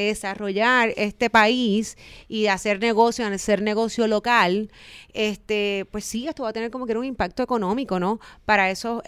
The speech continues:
para esos pymes. Y entonces, eso realmente, volvemos, son los que se van a ver afectados porque sin, sin mencionar marcas ni mencionar nombres,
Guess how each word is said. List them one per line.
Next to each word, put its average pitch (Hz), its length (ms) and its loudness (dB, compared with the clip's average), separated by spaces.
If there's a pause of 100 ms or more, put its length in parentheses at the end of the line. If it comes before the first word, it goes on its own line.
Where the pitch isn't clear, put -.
para 185 140 -4
esos 226 180 -8
pymes. 262 420 -6 (280)
Y 214 160 -4
entonces, 214 420 -6
eso 269 180 -4
realmente, 269 640 -2
volvemos, 202 460 0
son 185 80 -6
los 180 100 -8
que 247 80 -12
se - 80 -10
van 240 80 -4
a 233 40 -4
ver 240 100 -4
afectados 254 520 -4
porque 220 320 -2 (280)
sin, 226 340 -4
sin 220 180 -8
mencionar 190 360 -4
marcas 233 340 -2
ni 220 80 0
mencionar 180 340 -4
nombres, 202 440 -6